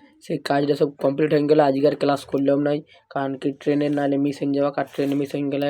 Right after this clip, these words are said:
ঘর ঢুকতে ঢুকতে প্রায় রাত হয়ে যাবে। আর এখান থেকে আমরা, আমার, আবার আমরা বাস ধরবো। সামনেই একটা আমরা গাড়ির দোকান দেখতে পেলাম, নিয়ে আমার বন্ধুরা বলছিল, "গাড়ি কিনবি কি?" আমি বললাম যে,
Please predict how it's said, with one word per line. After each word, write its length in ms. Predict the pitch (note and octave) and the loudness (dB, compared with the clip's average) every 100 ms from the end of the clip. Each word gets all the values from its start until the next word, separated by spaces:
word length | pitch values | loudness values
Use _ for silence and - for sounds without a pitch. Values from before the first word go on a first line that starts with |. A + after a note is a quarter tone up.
| C#3 | -4
ঘর 160 | C3+ | -6
ঢুকতে 320 | B2+ C3+ B2+ D3 | -6 -8 -6 -6
ঢুকতে 200 | C#3 - | -6 -6
প্রায় 220 | C#3 C#3 | -6 -4
রাত 200 | C3+ C#3 C#3 | -2 -4 -4
হয়ে 140 | C#3+ | -2
যাবে। 180 | C3+ C#3+ C#3+ - - - _ - | -2 -2 -6 -18 -20 -20 _ -8
আর 180 | C#3 C3+ | -4 -4
এখান 240 | B2+ C#3+ C#3+ | -4 -4 -4
থেকে 160 | C#3 | 0
আমরা, 240 | C#3+ C#3 C#3+ C3+ | 0 2 2 2
আমার, 240 | C3+ C#3 C#3 | 2 0 -2
আবার 300 | B2 B2+ C#3+ C#3 | -2 0 0 0
আমরা 220 | C#3 C#3 | -2 -4
বাস 220 | C3+ C#3+ B2 | -2 -4 -2
ধরবো। 280 | C#3 C#3 D3 | -4 -2 -4
সামনেই 420 | - C#3+ C#3 D3 | -6 -6 -4 -2
একটা 280 | D3 C#3 D3 D3+ - - - _ | -4 -4 -4 -4 -10 -20 -20 _
আমরা 180 | C3+ C3+ | -4 -4
গাড়ির 400 | C3 C3+ C3+ D3 C#3+ _ - | -2 -2 0 -2 -4 _ -6
দোকান 200 | C#3 D3+ D3+ | -2 0 0
দেখতে 220 | C#3+ - | -2 -4
পেলাম, 240 | C#3+ C#3+ D3+ _ - _ | -2 -4 -8 _ -20 _
নিয়ে 120 | D3 C#3 | -2 0
আমার 100 | C#3 | 0
বন্ধুরা 280 | C3+ C#3+ C#3+ | 0 0 2
বলছিল, 220 | C#3+ C#3+ | 2 2
"গাড়ি 180 | C#3 D3+ | 4 2
কিনবি 300 | - E3 D#3 | 2 0 2
কি?" 100 | D3+ C#3 | 0 0
আমি 100 | C#3 | 2
বললাম 200 | C#3 C#3+ | 0 0
যে, 100 | C#3+ | -2